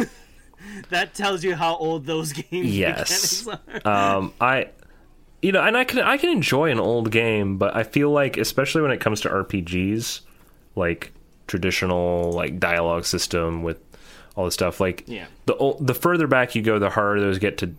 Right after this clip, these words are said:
Speaker 2: to, to digest, just because in order to make an R P G two decades ago, you were basically saying, "I'm going to put everything in the kitchen sink in this game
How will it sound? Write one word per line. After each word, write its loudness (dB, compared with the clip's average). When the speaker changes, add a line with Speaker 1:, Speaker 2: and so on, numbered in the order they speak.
Speaker 2:
to, -2
to -6
digest, 0
just -2
because -2
in -2
order 0
to 0
make 0
an -4
R -2
P -4
G -4
two 0
decades 2
ago, 0
you 2
were 2
basically 2
saying, 0
"I'm 2
going 2
to 0
put 0
everything 2
in 0
the 2
kitchen 0
sink 0
in 2
this 0
game 0